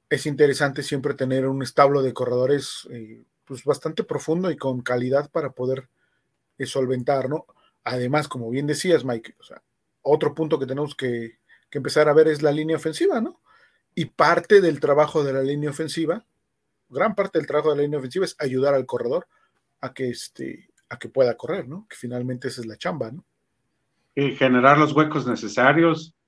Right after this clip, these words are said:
Speaker 2: y facilitarle la chamba al corredor, o sea, que en uno o dos pasos ya tenga dos, tres yardas ganadas y que lo demás ya sea responsabilidad de él, ¿no?
Speaker 1: Es correcto,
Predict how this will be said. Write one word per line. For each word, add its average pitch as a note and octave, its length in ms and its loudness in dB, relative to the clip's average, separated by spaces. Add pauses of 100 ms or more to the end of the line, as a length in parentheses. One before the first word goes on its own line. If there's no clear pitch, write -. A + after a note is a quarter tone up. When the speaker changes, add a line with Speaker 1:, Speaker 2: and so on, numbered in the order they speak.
(220)
Speaker 2:
y A2 180 -4
facilitarle C3 720 6
la A#2+ 140 0
chamba D3+ 240 4
al - 80 0
corredor, B2 400 0
o B2+ 60 -2
sea, B2 340 2 (500)
que C3 120 0
en B2 280 4
uno F3+ 200 8
o D#3+ 40 8
dos F3 200 8
pasos E3 320 4
ya D#3 160 2
tenga D#3+ 300 2
dos, D3+ 420 -2
tres C#3 220 -2
yardas C#3+ 380 2
ganadas C#3+ 580 0 (460)
y - 80 -20
que A#2 140 -4
lo A2 100 2
demás C3 320 4
ya C3 200 6
sea B2+ 200 0
responsabilidad G#2 880 -6
de G2 200 -6
él, F#2+ 100 -8
¿no? F#2 220 -12 (1000)
Speaker 1:
Es C#3+ 180 -10
correcto, B2 420 -4